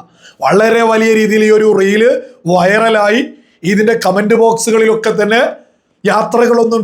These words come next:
ചെയ്യാത്ത സ്ത്രീകള്, പ്രത്യേകിച്ച് മുസ്ലിം സ്ത്രീകളൊക്കെ വലിയ ചർച്ചകൾ നടത്തി തങ്ങൾക്കും യാത്രകൾ ഇതുപോലെ പോവണം.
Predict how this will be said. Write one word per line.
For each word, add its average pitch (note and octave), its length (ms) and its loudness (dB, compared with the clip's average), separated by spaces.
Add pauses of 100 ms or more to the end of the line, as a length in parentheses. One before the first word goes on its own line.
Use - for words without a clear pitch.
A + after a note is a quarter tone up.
ചെയ്യാത്ത G#3+ 480 0
സ്ത്രീകള്, G#3+ 400 0 (300)
പ്രത്യേകിച്ച് A#3 600 0
മുസ്ലിം A3+ 380 -2
സ്ത്രീകളൊക്കെ A3 500 0 (400)
വലിയ B3 320 2 (260)
ചർച്ചകൾ F#3 460 -2 (120)
നടത്തി A3 340 0 (460)
തങ്ങൾക്കും A#3+ 520 -2
യാത്രകൾ A3+ 500 0
ഇതുപോലെ A3 400 2 (360)
പോവണം. A#3 440 2